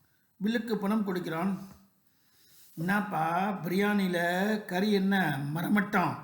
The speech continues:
"என்ன சார், இன்னைக்கு ஃபர்ஸ்ட் கிளாஸ் கறியாச்சே." மூஞ்சி எரிஞ்சுது,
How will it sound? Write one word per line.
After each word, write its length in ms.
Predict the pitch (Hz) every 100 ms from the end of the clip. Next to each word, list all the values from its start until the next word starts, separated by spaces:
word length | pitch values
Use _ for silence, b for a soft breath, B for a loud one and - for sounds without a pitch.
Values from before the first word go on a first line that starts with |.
| - b b b b _ _ 285
"என்ன 380 | 190 180 202 220
சார், 580 | - 156 151 147 147 - _ -
இன்னைக்கு 300 | 165 160 160
ஃபர்ஸ்ட் 300 | 160 156 -
கிளாஸ் 440 | 208 214 - -
கறியாச்சே." 640 | 170 175 160 156 143 127 - - _ _ _ _ _ - - - - b b b b b -
மூஞ்சி 420 | 190 208 196 190 190 208 208 202 190 175 - - b b b _
எரிஞ்சுது, 760 | 165 190 214 202 196 175 175